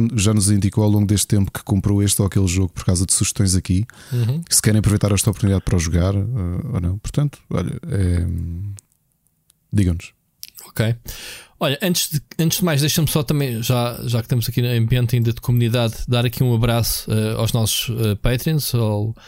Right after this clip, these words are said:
Speaker 2: Hugo Pinho, o J P W, o António Pacheco, a Patrícia Casaca, o Celso Bento, o Dempsey,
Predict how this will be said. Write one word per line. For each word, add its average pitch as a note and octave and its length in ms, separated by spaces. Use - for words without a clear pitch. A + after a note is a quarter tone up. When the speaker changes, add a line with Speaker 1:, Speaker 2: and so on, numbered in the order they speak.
Speaker 2:
Hugo A#2 200
Pinho, A#2+ 380
o G#2 60
J G#2+ 300
P G2+ 140
W, B2 340
o - 40
António G#2+ 260
Pacheco, A#2+ 720
a G2+ 60
Patrícia G2+ 440
Casaca, A2+ 500
o G#2 40
Celso A2 360
Bento, A2+ 380
o - 20
Dempsey, A2+ 600